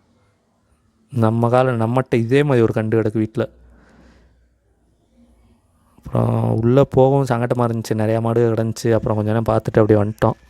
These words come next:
அவ்வளோதான் நண்பர்களே, இந்த வாரம் மேலூர் சந்தை இந்த நிலவரம் தான்.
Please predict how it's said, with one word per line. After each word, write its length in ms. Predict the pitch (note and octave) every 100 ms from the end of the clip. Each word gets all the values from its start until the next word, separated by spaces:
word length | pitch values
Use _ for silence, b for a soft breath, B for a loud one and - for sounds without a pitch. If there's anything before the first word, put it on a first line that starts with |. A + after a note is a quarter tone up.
| C3+
அவ்வளோதான் 340 | A2 G#2+ A2+
நண்பர்களே, 520 | A2+ G#2+ G#2+ G#2 G#2 - _ _ _ _ _ _ _ _
இந்த 240 | - A2+ A2+
வாரம் 260 | A2+ A#2
மேலூர் 280 | A2+ A2+ A#2
சந்தை 520 | A2 G#2+ G#2+ B2 B2 A2+
இந்த 160 | G#2+
நிலவரம் 420 | G#2+ G#2+ A2 A2
தான். 180 | G#2 G#2+